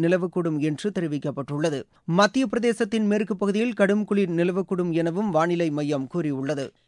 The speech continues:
ஈரானில் அரசுக்கு எதிராக நடைபெற்று வரும் போராட்டங்களில் கடந்த ஒரு வாரத்தில் பதினாறு பேர் உயிரிழந்துள்ளனர். அந்நாட்டில் நிலவும் விலைவாசி உயர்வு மற்றும் பொருளாதார நெருக்கடியால் பாதிக்கப்பட்ட மக்கள் கடந்த மாதம் இருபத்தி எட்டாம் தேதி முதல் தொடர் போராட்டங்களை நடத்தி வருகின்றனர்.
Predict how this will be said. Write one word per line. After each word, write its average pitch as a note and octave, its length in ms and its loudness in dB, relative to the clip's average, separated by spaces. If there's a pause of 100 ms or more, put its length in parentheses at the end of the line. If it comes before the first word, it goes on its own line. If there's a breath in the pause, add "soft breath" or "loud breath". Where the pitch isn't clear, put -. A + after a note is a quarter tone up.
(120)
ஈரானில் B3 520 6
அரசுக்கு G#3+ 540 2
எதிராக G3 400 4
நடைபெற்று F3 500 0
வரும் E3+ 280 0
போராட்டங்களில் D#3+ 680 2
கடந்த D#3+ 360 -2
ஒரு E3 200 2
வாரத்தில் E3 500 0
பதினாறு E3 500 0
பேர் D3 220 -4
உயிரிழந்துள்ளனர். D3+ 920 -2 (200 soft breath)
அந்நாட்டில் G#3 500 4
நிலவும் F#3 460 2
விலைவாசி F3+ 500 2
உயர்வு F3 460 0
மற்றும் D#3+ 380 -2
பொருளாதார F3 560 4
நெருக்கடியால் E3 640 2
பாதிக்கப்பட்ட D#3 600 0
மக்கள் C#3 520 -2
கடந்த G#3 300 4
மாதம் G3+ 320 4
இருபத்தி G3 420 2
எட்டாம் F#3 320 0
தேதி F3 200 -2
முதல் E3+ 320 2
தொடர் F3 320 0
போராட்டங்களை D#3+ 640 0
நடத்தி D3+ 340 -2
வருகின்றனர். D3 640 -2